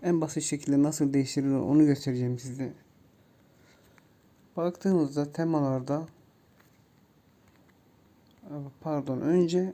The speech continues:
ayarlar kısmına girin. Ayarlar kısmından bölge yazın. Bölge kısmına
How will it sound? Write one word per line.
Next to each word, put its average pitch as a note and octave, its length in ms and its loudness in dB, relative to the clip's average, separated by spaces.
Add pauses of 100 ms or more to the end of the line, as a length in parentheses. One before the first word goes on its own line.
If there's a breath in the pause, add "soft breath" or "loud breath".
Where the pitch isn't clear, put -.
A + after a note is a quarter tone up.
ayarlar E3 480 4
kısmına D#3+ 360 -4
girin. D#3+ 420 0 (640)
Ayarlar D#3 420 0
kısmından D3 720 2
bölge C#3+ 260 6
yazın. C#3+ 540 2 (3250 soft breath)
Bölge D#3+ 400 4
kısmına D#3+ 580 2